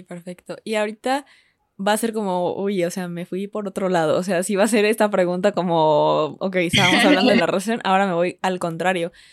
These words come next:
Speaker 1: Si una persona está escuchando esto y dice, "Es que siento que yo soy él o la narcisista", o una persona que dice, "Ya me diagnosticaron como narcisista", que digo, sé que también hay grados de narcisismo, tipos de narcisistas,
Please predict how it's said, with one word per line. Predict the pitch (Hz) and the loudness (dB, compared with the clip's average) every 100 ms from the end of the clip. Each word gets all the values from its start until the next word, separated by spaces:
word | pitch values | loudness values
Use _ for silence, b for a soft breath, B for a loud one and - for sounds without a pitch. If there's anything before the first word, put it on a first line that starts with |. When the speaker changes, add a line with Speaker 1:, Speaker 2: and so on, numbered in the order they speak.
| b b | b b
Speaker 1:
Si | - | 0
una | 262 | 0
persona | 240 214 - | 2 -2 -2
está | 226 233 | -4 -4
escuchando | 220 196 226 208 | -8 -8 -6 -4
esto | 196 208 | -4 -4
y | 190 | -6
dice, | 208 - 196 | -8 -6 -8
"Es | - | -6
que | 196 | -10
siento | - 185 208 | -8 -8 -10
que | - 180 | -12 -10
yo | 175 | -8
soy | 185 - 170 170 - | -8 -6 -6 -6 -6
él | 175 180 | -6 -6
o | - 165 | -6 -8
la | 165 170 185 | -4 -4 -4
narcisista", | 190 190 165 - 180 - 170 226 B B B B | -6 -10 -14 -12 -12 -8 -6 -6 B B B B
o | 190 | 0
una | 208 220 | 2 0
persona | 190 190 190 202 | 0 -2 -4 -6
que | 208 | -6
dice, | 180 185 190 190 | -8 -6 -6 -6
"Ya | - 180 185 185 196 196 | -10 -4 0 0 0 -2
me | 190 180 175 170 160 160 | -4 -2 -4 -4 -4 -2
diagnosticaron | 180 170 190 185 - 170 208 240 226 | -2 -2 -4 -6 -6 -4 0 0 0
como | 185 185 | -4 -6
narcisista", | 175 - 175 180 - 208 | -8 -10 -12 -10 -8 -8
que | 196 | -6
digo, | 165 | -8
sé | 185 180 | -6 -6
que | - | -6
también | 170 170 170 | -8 -6 -6
hay | 170 | -4
grados | 180 180 202 185 | 0 0 0 -4
de | 170 | -6
narcisismo, | 165 165 175 - 247 202 196 196 | -6 -8 -10 -4 -2 -2 -4 -6
tipos | 190 - 175 | -8 -8 -10
de | 165 | -8
narcisistas, | 160 - 175 - 240 - 196 202 | -10 -12 -12 -6 -6 -2 -2 -2